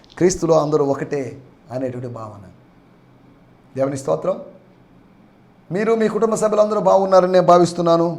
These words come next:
మీ ప్రార్థన మనవులు ఖచ్చితంగా తెలియజేయండి. మీకోసం ప్రార్థించడానికి మేము, మా స్థానిక సంఘము, నాతో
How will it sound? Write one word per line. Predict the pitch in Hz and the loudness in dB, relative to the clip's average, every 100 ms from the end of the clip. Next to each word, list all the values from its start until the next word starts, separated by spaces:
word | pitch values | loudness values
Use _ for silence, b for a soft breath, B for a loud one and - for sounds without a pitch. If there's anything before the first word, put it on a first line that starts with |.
| - | -10
మీ | 151 165 | 0 0
ప్రార్థన | 165 160 160 151 156 | 2 2 2 0 -4
మనవులు | 151 147 147 143 | -4 -4 -4 -6
ఖచ్చితంగా | 143 135 - 135 131 | -6 -8 -6 -6 -6
తెలియజేయండి. | 131 123 123 110 107 110 - - _ _ _ _ _ _ _ _ - | -6 -8 -8 -12 -14 -20 -20 -20 _ _ _ _ _ _ _ _ -12
మీకోసం | 147 190 175 175 151 | -8 -2 -2 -2 -6
ప్రార్థించడానికి | 151 156 156 143 143 135 131 139 | -2 -2 -2 -8 -8 -8 -8 -10
మేము, | 127 139 156 151 151 156 143 | -8 -6 -6 -6 -10 -14 -12
మా | 120 | -10
స్థానిక | - 151 147 | -6 -6 -6
సంఘము, | 143 147 143 151 147 - b b b - | -10 -10 -10 -14 -18 -20 b b b -8
నాతో | 151 208 214 | 0 2 2